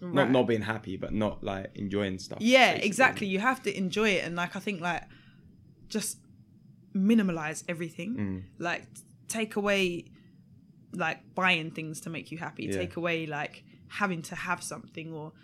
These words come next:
Speaker 2: just, like, have, like, a really minimal approach to things
Speaker 1: Mm.
Speaker 2: in terms of, like, what will make you happy and what you enjoy.
Speaker 1: Mm.
Speaker 2: Like,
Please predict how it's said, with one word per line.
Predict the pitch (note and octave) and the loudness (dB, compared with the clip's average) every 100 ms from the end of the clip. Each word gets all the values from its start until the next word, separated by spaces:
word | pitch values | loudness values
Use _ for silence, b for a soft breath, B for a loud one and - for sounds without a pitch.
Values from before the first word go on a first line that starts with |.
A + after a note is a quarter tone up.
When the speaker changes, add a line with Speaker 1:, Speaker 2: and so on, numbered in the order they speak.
| B B | B B
Speaker 2:
just, | F#3 G3+ | -6 -4
like, | E3+ - - - - - - - - | -4 -6 -16 -20 -20 -20 -20 -18 -10
have, | G3 G3 | -6 0
like, | A3+ A3 - | 2 0 0
a | F#3+ | -2
really | F#3+ G3 F#3 | 0 0 0
minimal | F#3+ F#3+ F3+ F3 E3+ E3 B B | 0 0 -2 -4 -8 -10 B B
approach | F3 - G3 - - | -10 -2 -2 -2 -6
to | F#3 | -8
things | G3+ G#3 C4 C#4 - - | -6 -2 -2 -2 -10 -8
Speaker 1:
Mm. | G2+ G2 G2+ - | -6 -8 -12 -8
Speaker 2:
in | F3+ | -4
terms | F#3 E3 | -4 -4
of, | E3 | -6
like, | D#3 C#3 | -6 -4
what | E3+ | -4
will | E3 | -4
make | E3+ - | -6 -8
you | D#3 | -8
happy | E3+ D#3+ | -8 -8
and | D#3 D#3 | -8 -8
what | D#3+ | -8
you | D#3 D3+ | -8 -8
enjoy. | D3 D#3 D#3+ G#3 A3+ - | -8 -8 -6 -6 -8 -8
Speaker 1:
Mm. | G2+ G2 G2+ | -8 -8 -10
Speaker 2:
Like, | D#3 D3 - - | -10 -10 -10 -16